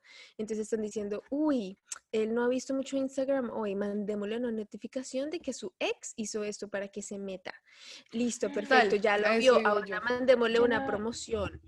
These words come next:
Speaker 2: Ujú,
Speaker 1: Eh,
Speaker 3: Ajá.
Speaker 2: justo
Speaker 1: listo,
Speaker 2: eso.
Speaker 1: perfecto. Eh, chiqui-, es
Speaker 3: Son los
Speaker 1: buenísimo.
Speaker 3: algoritmos, son los algoritmos. Entonces,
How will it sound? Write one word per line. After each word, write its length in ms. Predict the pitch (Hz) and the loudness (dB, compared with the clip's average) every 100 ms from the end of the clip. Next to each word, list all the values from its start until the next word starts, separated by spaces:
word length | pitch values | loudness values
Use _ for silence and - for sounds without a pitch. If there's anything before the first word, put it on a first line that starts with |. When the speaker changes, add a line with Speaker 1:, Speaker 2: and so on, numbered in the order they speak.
| - | -20
Speaker 2:
Ujú, 280 | 240 254 269 | -12 -8 0
Speaker 1:
Eh, 320 | 220 214 208 | 2 4 2
Speaker 3:
Ajá. 80 | 196 | 0
Speaker 2:
justo 180 | 240 294 | -2 -4
Speaker 1:
listo, 0 | |
Speaker 2:
eso. 240 | 285 - | -10 -8
Speaker 1:
perfecto. 760 | 226 - - 247 247 - 208 202 - _ _ _ - | -12 -10 -4 -2 -2 -4 -4 -6 -12 _ _ _ -18
Eh, 140 | - 240 | -12 -10
chiqui-, 280 | - 269 247 | -4 -2 6
es 140 | 247 220 | 6 8
Speaker 3:
Son 200 | 247 285 | 8 10
los 140 | 294 311 | 10 10
Speaker 1:
buenísimo. 0 | |
Speaker 3:
algoritmos, 800 | 311 311 320 277 170 - - - | 8 10 8 8 4 -6 -10 -8
son 180 | - 240 | 0 0
los 100 | 240 | 2
algoritmos. 580 | 240 240 226 190 165 196 | 2 4 2 0 -6 -4
Entonces, 580 | 190 208 214 240 240 | -4 -2 2 2 0